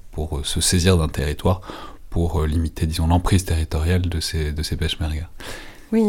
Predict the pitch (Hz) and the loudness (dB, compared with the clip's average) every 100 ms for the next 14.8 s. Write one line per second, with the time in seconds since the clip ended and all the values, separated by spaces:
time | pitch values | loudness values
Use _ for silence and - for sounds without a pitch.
0 | 208 180 180 180 170 170 160 160 160 160 | 4 6 6 4 4 4 4 2 0 0
1 | 196 196 - 208 208 - 202 202 - 208 | -2 0 2 4 4 6 6 6 2 -4
2 | - 254 262 247 214 196 185 185 180 180 | -2 2 4 6 6 4 4 4 6 6
3 | 180 175 175 175 - 196 175 175 - 190 | 4 4 2 0 -2 -2 2 2 0 -10
4 | - - 202 - 180 185 190 202 214 208 | -10 -4 -2 2 2 2 2 2 2 0
5 | - 175 170 170 170 170 165 190 - 185 | 2 4 6 4 2 2 0 -2 0 0
6 | 175 175 240 330 285 185 185 - 170 175 | 0 0 0 2 2 0 -2 -2 -2 -2
7 | - - - 185 165 180 208 269 - 233 | -6 -10 -4 0 0 2 2 2 4 6
8 | 214 226 202 196 202 214 254 254 226 185 | 8 8 8 6 8 8 8 8 6 2
9 | - 214 202 - 185 175 170 175 - - | 0 -4 -2 2 4 6 4 2 -4 -10
10 | - 175 190 190 196 196 214 202 190 - | 0 2 4 4 2 0 2 4 2 0
11 | 175 175 - 180 170 165 175 - 180 170 | 0 0 0 4 4 4 0 2 6 6
12 | 170 - - 190 180 175 170 165 156 - | 4 -4 0 4 6 6 8 8 6 6
13 | 185 214 247 - - - - - - - | 8 8 6 -4 -14 -16 -18 -8 -6 -4
14 | - 165 151 127 - - - | 0 2 4 2 2 0 0